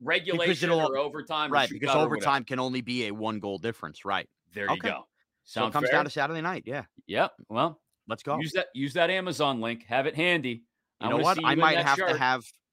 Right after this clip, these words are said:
Speaker 1: you know, whatever restaurant Pittsburgh's eating at tonight, I might have to have the chef, you know, a couple of droppers. Let's have a little stomach issue going on, and let's take care of business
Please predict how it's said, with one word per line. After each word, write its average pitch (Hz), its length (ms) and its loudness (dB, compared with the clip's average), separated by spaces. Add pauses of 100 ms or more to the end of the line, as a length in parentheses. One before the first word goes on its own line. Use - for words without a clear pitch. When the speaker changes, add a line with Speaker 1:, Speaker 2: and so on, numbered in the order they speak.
(420)
Speaker 1:
you 120 100 -8
know, 127 120 2
whatever 143 320 -2
restaurant 139 460 0
Pittsburgh's 123 540 -6
eating 123 240 -12
at 135 140 -6
tonight, 147 380 -6 (240)
I 107 80 -4
might 117 180 0
have 113 180 -2
to 117 80 -8
have 113 280 -4
the 107 40 -14
chef, 113 460 -6
you 104 60 -12
know, 104 80 -6
a 98 40 -8
couple 117 320 -10
of 113 60 -10
droppers. 104 520 -2
Let's 101 120 -20
have 110 100 -10
a 110 40 -12
little 107 120 -10
stomach 107 440 -6
issue 101 200 -12
going 95 300 -6
on, 92 120 -4
and 95 100 -8
let's 92 120 -14
take 98 160 -10
care 98 140 -6
of 87 80 -6
business 85 340 -8